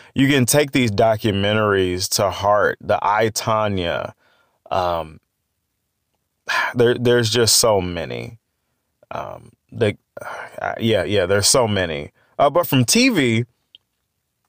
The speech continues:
um, this one came on my mind because I used to watch this show when I was supposed to be asleep. And this is,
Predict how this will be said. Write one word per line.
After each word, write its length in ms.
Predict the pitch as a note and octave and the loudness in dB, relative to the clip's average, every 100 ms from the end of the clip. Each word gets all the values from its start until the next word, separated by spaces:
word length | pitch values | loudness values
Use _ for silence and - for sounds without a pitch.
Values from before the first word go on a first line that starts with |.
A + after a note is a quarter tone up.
| _ _ _ - | _ _ _ -4
um, 200 | B2+ C3 | -2 2
this 200 | F3 F#3 | 2 4
one 160 | C#3+ | 2
came 180 | A#2 B2+ | 2 2
on 80 | A2+ | 2
my 140 | A2 | 2
mind 340 | G#2 G#2 G2+ G2 | 2 0 0 0
because 320 | G2+ A2 G2 | 0 0 2
I 240 | G2+ G2 - _ _ - | 2 2 -2 _ _ -2
used 200 | B2+ - | 0 2
to 80 | |
watch 300 | G#2+ A2 G#2+ | 2 2 2
this 160 | G#2+ G2 | 0 0
show 460 | - G#2 F#2 F2+ - - | 2 2 4 2 -4 -10
when 160 | G2+ | -4
I 60 | G2 | -2
was 220 | F#2+ - - | -2 -4 -6
supposed 340 | - - G#2 - | -4 0 -2 -2
to 40 | |
be 120 | G2 | -4
asleep. 460 | F2+ - G#2 F2+ - _ _ _ _ _ - | -2 0 0 -2 -8 _ _ _ _ _ -6
And 300 | G#2+ F#2+ F#2+ | -4 -4 -6
this 280 | - G#2+ G2 | -8 -4 -2
is, 80 | - | -2